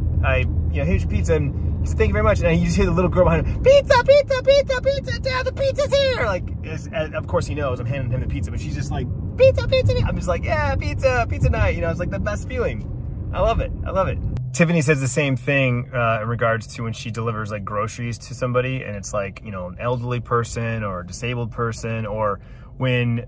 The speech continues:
like, she's shopping clearly for, like, kids, um,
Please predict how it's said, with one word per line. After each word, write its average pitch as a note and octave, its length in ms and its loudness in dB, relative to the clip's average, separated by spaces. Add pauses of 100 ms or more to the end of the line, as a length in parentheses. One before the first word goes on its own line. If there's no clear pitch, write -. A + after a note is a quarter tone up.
like, A#2 320 -2
she's C3 200 -4
shopping A#2+ 440 2
clearly B2+ 400 -2
for, A#2 300 -2
like, G#2 320 -2 (280)
kids, A2+ 720 -6 (100)
um, F#2+ 520 -4